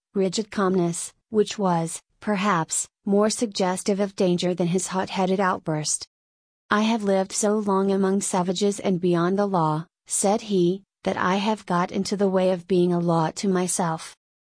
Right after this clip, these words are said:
You would do well, Mister Holmes, not to forget it, for I have no desire to do you an injury." "Nor have I any desire to do you an injury, Doctor Sterndale. Surely the clearest proof of it is that,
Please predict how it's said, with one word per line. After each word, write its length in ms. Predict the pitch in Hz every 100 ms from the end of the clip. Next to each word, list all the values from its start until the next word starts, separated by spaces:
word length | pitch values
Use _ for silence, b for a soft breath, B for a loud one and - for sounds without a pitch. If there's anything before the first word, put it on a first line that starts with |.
| _
You 220 | 185 214
would 180 | 214 220
do 200 | 233 220
well, 460 | 196 180 165 170 - _
Mister 400 | 202 196 190 240
Holmes, 560 | 226 208 175 165 196 - - _
not 280 | 202 196 220
to 120 | 247
forget 380 | - 233 202 196
it, 240 | 160 180 - _
for 160 | - 196
I 140 | 190
have 260 | 208 220 190
no 220 | 185 208
desire 420 | 220 226 214 196
to 160 | 190 196
do 160 | 185
you 220 | 190 185 196
an 100 | 196
injury." 500 | 202 175 170 156 160 _ _ _ _ _ _
"Nor 320 | 196 196 208
have 200 | 226 226
I 120 | 196
any 280 | 185 196 220
desire 440 | 214 233 214 196 196
to 140 | 208
do 160 | 180 196
you 160 | 190
an 140 | 196 196
injury, 500 | 196 175 160 160 175 _ -
Doctor 340 | 175 175 208
Sterndale. 720 | 196 - 196 175 160 151 143 151 _ _ _ -
Surely 440 | - 233 247 262
the 120 | 254
clearest 480 | 262 226 214 240 -
proof 300 | - 185 175
of 100 | 196
it 120 | 190
is 160 | 202 190
that, 340 | 190 170 -